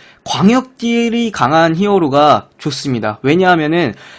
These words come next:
삼 대 삼 같은 경우는 머릿수예요. 한 명이 없어지게 되면은 바로 확 한타에서 차이가 엄청 심하게 벌어집니다, 여러분들.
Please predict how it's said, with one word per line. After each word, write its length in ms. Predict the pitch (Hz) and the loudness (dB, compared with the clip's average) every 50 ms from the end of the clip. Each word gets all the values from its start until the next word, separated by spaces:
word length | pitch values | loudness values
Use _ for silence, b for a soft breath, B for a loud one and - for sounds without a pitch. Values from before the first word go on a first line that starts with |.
| B B B | B B B
삼 260 | - - 294 294 294 | -8 -4 0 0 0
대 160 | 277 302 285 277 | 2 2 0 0
삼 480 | - 285 277 277 277 277 277 277 269 | 2 0 0 0 0 -4 -4 -2 0
같은 300 | 254 240 226 - 240 233 | 0 0 0 0 -2 -2
경우는 300 | 226 220 214 214 214 175 | 0 0 0 0 -2 0
머릿수예요. 680 | 123 107 120 170 208 196 - 151 143 135 131 139 143 | 0 0 -2 -2 -2 -4 -4 -4 -2 -2 0 0 -2
한 180 | 143 - 226 254 | -2 -4 -4 -4
명이 240 | 262 269 262 254 226 | -4 -2 -2 0 0
없어지게 560 | 127 110 - - 202 190 180 185 180 180 170 | 0 -2 -2 -2 -4 -2 -2 0 0 0 0
되면은 520 | 151 147 143 143 135 143 160 170 147 123 | 0 -2 -2 -2 -4 -2 -2 -4 -4 -6
바로 340 | 135 - - 170 226 247 226 196 | -4 2 4 4 6 6 4 4
확 280 | - 269 226 - _ _ | 4 0 -2 -2 _ _
한타에서 500 | - - 285 277 277 269 247 226 208 196 | -8 -6 -6 -4 -2 -2 -2 0 -2 -2
차이가 300 | 202 - 285 277 269 208 | -4 -4 -4 -2 0 0
엄청 400 | 123 123 160 208 226 - 302 285 | 0 0 -2 -4 -4 -2 -2 -2
심하게 340 | - - 269 269 262 240 214 | -2 -2 -4 -4 -2 -2 -2
벌어집니다, 580 | 151 135 139 139 120 127 120 113 110 107 107 - | -2 -2 -4 -4 -4 -4 -6 -4 -6 -8 -8 -8
여러분들. 420 | 120 117 113 110 107 104 101 101 | -8 -8 -8 -8 -8 -8 -10 -12